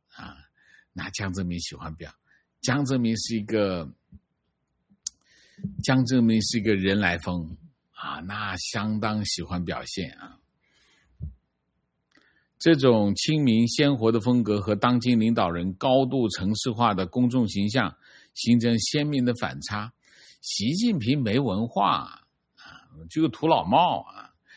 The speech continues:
又没文化，又没知识，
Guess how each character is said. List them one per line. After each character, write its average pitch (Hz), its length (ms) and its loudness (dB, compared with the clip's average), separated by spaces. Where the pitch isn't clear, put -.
又 156 260 6
没 120 200 4
文 101 360 2
化， 104 520 2
又 135 220 4
没 110 280 2
知 143 360 -4
识， 90 480 -4